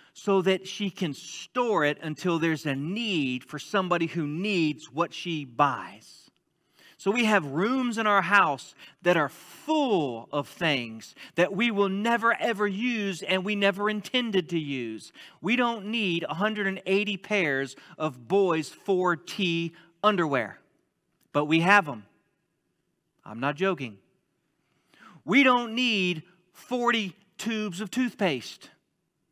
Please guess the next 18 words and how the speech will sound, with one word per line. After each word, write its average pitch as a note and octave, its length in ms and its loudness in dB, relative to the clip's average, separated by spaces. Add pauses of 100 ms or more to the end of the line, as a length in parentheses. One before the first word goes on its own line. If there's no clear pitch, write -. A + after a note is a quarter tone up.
(420)
but A2+ 100 -10
we D3 140 -2
have A3+ 280 6
'em. C3+ 200 -6 (880)
We B3+ 200 2
don't A#3+ 280 2
need A3+ 320 -2
girls' G#3+ 380 2
shoes, A3 560 -4
and F3+ 100 -2
we G3 60 0
don't A3+ 160 -2
need A3 300 -2
towels, A3 500 4
and F#3 100 -2
we A3 80 -2
don't A3+ 200 -4
need G#3+ 260 -4